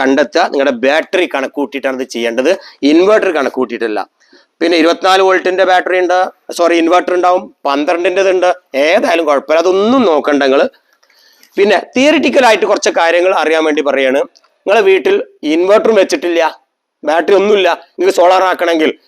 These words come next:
അപ്പോൾ നിങ്ങൾ എന്ത് ചെയ്യണം? ഒരിക്കലും സിംഗിൾ ബാറ്ററി അല്ലാതെ രണ്ട് ബാറ്ററി അല്ല, ഇരുപത്തിനാല് വോൾട്ട് കൊടുക്കുന്ന ഒരു ഇൻവെർട്ടർ വെക്കുന്നതാണ് ബുദ്ധി. ഇതൊക്കെ ഇപ്പൊ ചെറിയ ഇൻവെർട്ടർ ആണ്, ഇത് ഇരുപത്തിനാലിന്റെ ആണ്. ഒരു ആയിരം, ആയിരത്തഞ്ഞൂറ് വാട്ട് ലോഡ് ചെയ്യാൻ പറ്റുന്ന ഒരു ഇൻവെർട്ടർ ആണ് ഇത്. രണ്ട് ബാറ്ററി മിനിമം സീരിയസ് ആയിട്ട് ഇരുപത്തിനാല് വോൾട്ട്.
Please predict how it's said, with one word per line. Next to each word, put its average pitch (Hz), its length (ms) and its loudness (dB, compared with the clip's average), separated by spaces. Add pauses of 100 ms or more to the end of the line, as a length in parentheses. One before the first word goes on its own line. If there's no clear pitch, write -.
(120)
അപ്പോൾ - 220 2
നിങ്ങൾ 240 160 4
എന്ത് 165 160 0
ചെയ്യണം? 147 300 0 (300)
ഒരിക്കലും 185 600 0 (180)
സിംഗിൾ 269 440 2
ബാറ്ററി 143 440 -2
അല്ലാതെ 127 340 -2
രണ്ട് 240 380 0
ബാറ്ററി 147 380 -2
അല്ല, 156 120 0
ഇരുപത്തിനാല് 214 720 -2
വോൾട്ട് 160 340 0
കൊടുക്കുന്ന 143 560 -2 (140)
ഒരു 143 160 -2
ഇൻവെർട്ടർ 139 380 0
വെക്കുന്നതാണ് 139 440 -2
ബുദ്ധി. 143 300 -6 (540)
ഇതൊക്കെ 190 200 0
ഇപ്പൊ 202 80 2
ചെറിയ 185 300 0
ഇൻവെർട്ടർ 180 420 2
ആണ്, 165 120 0
ഇത് 165 120 -2
ഇരുപത്തിനാലിന്റെ 160 640 -2
ആണ്. 104 120 -6 (580)
ഒരു 190 80 2
ആയിരം, 202 280 4
ആയിരത്തഞ്ഞൂറ് 190 580 2
വാട്ട് 170 360 2
ലോഡ് 165 180 2
ചെയ്യാൻ - 140 2
പറ്റുന്ന 156 280 -2
ഒരു 160 80 -2
ഇൻവെർട്ടർ 139 380 -2
ആണ് 113 120 -4
ഇത്. 131 120 -10
രണ്ട് 208 300 2
ബാറ്ററി 120 360 -2
മിനിമം 110 340 -4
സീരിയസ് 170 320 0
ആയിട്ട് 135 180 0
ഇരുപത്തിനാല് 175 480 0
വോൾട്ട്. 113 320 -4